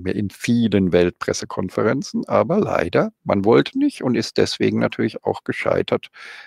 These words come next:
Und man wollte nicht, weil man's nicht verstanden hat. Man war geistig überfordert.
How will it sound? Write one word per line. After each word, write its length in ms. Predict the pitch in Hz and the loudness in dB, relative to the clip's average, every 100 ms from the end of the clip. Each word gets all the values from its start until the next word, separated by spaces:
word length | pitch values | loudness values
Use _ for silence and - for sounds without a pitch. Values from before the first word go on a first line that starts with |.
| _ | _
Und 180 | - 107 | -2 2
man 240 | 95 95 92 | 4 4 4
wollte 320 | 95 98 131 | 6 4 0
nicht, 320 | 254 - - | -2 -2 -2
weil 120 | 90 | 0
man's 280 | 87 104 - _ | 0 -4 -6 _
nicht 180 | 190 - | -8 -6
verstanden 640 | - - 269 320 - 220 | -8 -2 -2 -2 -6 -4
hat. 140 | 98 - | -4 -6
Man 220 | - 101 98 | -6 -4 0
war 120 | 107 | 0
geistig 500 | 101 87 - - - | 0 0 -2 -6 -8
überfordert. 800 | - 170 - 190 185 - - - | -2 -2 0 0 2 0 -4 -12